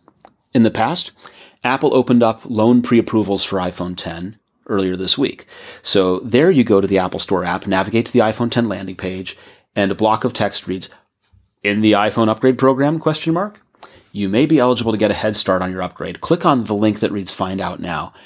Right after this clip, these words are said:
and provide Apple with your member information to go ahead and get that pre-approval started. It's entirely possible that the system takes a few minutes to activate once they start serving it up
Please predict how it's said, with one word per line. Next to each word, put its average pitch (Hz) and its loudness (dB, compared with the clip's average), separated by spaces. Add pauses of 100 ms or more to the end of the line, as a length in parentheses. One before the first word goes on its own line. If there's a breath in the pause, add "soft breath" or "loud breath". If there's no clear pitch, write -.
(180 soft breath)
and 98 -4
provide 98 2
Apple 92 -4
with 98 -10
your 98 -4
member 123 4
information 104 -2
to 104 -4
go 101 2
ahead 98 -2
and 98 -4
get 101 0
that 95 -2
pre-approval 98 -2
started. 87 -2 (1800 loud breath)
It's 117 2
entirely 135 2
possible 95 -2
that 95 -4 (280)
the 107 -6
system 107 0
takes 104 2
a - -6
few 104 0
minutes 92 -4
to - -4
activate 117 0
once 107 0
they 104 2
start 98 0
serving 101 2
it 98 -2
up 104 -2